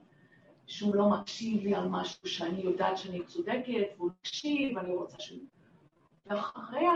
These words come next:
התקופה של הכעס, פתאום חרדה. אז חשבתי, "אולי, אולי אני גרמתי לעצמי להרגיש את החרדה." אני לא יודעת,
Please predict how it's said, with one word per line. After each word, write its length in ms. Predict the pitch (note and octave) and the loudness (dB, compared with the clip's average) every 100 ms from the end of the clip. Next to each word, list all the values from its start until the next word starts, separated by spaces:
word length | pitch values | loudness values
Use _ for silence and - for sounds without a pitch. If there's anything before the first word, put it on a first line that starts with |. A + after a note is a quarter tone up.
| E4 | 4
התקופה 460 | D4+ _ G#3 - B3 | -4 _ -12 -8 -6
של 140 | - | -4
הכעס, 840 | D#4 - - G4 B3 C#4 E4+ - - _ - - _ | -6 -6 2 4 4 4 0 -4 -20 _ -20 -20 _
פתאום 640 | A3 - A3+ A3+ A#3 A#3 - - _ - | -10 -4 2 4 4 2 0 -12 _ -14
חרדה. 560 | - - F3+ F3+ F3 G3+ | -8 -4 -2 -2 -2 -4
אז 120 | - | -6
חשבתי, 380 | - D4 D#4 E4+ | -10 -10 -4 -4
"אולי, 720 | G3+ G3 C4 C4+ G#3 F3+ - - - - - - | 0 2 2 4 4 4 -2 -12 -20 -20 -20 -6
אולי 140 | G3 C#4 D4+ | 0 2 4
אני 140 | A#3+ | 2
גרמתי 500 | F3 - C4 - E4+ | 0 -2 -4 0 2
לעצמי 760 | D4+ C#4 - B3 B3 A#3+ A3+ G3 | 2 -4 -2 4 4 4 4 2
להרגיש 460 | E3+ E3+ F3 - - | 0 -4 -6 -10 -16
את 40 | |
החרדה." 420 | - - - - - | -18 -16 -16 -12 -6
אני 80 | D4 | 2
לא 60 | F4+ | 4
יודעת, 320 | E4+ G3 | 4 2